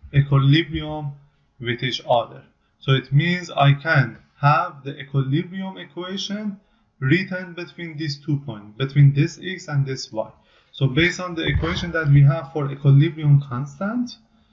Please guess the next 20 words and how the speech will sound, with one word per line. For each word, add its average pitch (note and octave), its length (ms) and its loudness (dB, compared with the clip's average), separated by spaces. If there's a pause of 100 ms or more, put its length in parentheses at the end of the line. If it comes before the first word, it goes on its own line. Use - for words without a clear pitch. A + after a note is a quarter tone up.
(300)
so C3 200 2
I C3 140 2
just C#3+ 260 0
need D#3+ 180 -12
to D#3+ 80 -4
replace C#3+ 640 4
X D3 480 -4
with B2 220 -6 (100)
X C#3 320 2
n D3 320 0 (840)
over C3 280 -6
Y B2+ 200 -6 (100)
x - 200 -14 (300)
plus A#2 320 -10
n, D3+ 320 0 (500)
and B2+ 280 -4
here D3+ 200 -2
I C3+ 140 0
have C#3 380 4
Y C3+ 180 0